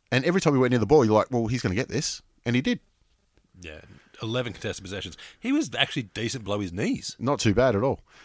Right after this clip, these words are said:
Speaker 1: Um, and obviously the professional man on the mark as well, um, doing that job.
Speaker 2: And
Speaker 1: Um,
Speaker 2: I got
Speaker 1: with
Speaker 2: no
Speaker 1: the
Speaker 2: problem
Speaker 1: plum.
Speaker 2: with that. Like, uh, a lot of the times you see they,
Speaker 1: Smart.
Speaker 2: they put the ruckman on the goal line, which is fine.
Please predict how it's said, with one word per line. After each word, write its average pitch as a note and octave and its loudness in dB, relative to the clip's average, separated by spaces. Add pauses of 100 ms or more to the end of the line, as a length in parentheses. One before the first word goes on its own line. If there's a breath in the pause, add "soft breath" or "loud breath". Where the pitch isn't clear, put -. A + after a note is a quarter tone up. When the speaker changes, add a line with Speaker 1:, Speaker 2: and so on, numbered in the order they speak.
(100)
Speaker 1:
Um, A#2 6
and C3+ 4
obviously C3 6
the G#2 4
professional G#2+ 2 (180)
man A2 4
on G2 4
the F#2 0
mark A2 -2
as F#2+ -6
well, D3 0 (160)
um, G#2 -4 (140)
doing A2 0
that A2+ -2
job. F2 -4 (880 soft breath)
Speaker 2:
And F#2 -2
Speaker 1:
Um, F2+ -4 (180)
Speaker 2:
I G#3+ 0
got A3+ 0
Speaker 1:
with G2 0
Speaker 2:
no B2 4
Speaker 1:
the - 0
Speaker 2:
problem - -10
Speaker 1:
plum. D3 2
Speaker 2:
with B2 -2
that. E2+ -4
Like, A2+ -4
uh, C3+ 0
a - -4
lot G3+ -2
of G3+ -8
the D3+ -10
times C#3+ -2
you A#2+ 2
see C3+ 2
they, F3+ 2
Speaker 1:
Smart. A#3+ 2 (160)
Speaker 2:
they B2 0
put - -8
the A2 -4
ruckman A2 0
on G#2 -2
the G2 -6
goal A#2+ 0
line, F2 -4
which A#2 -8
is - -8
fine. F3+ -2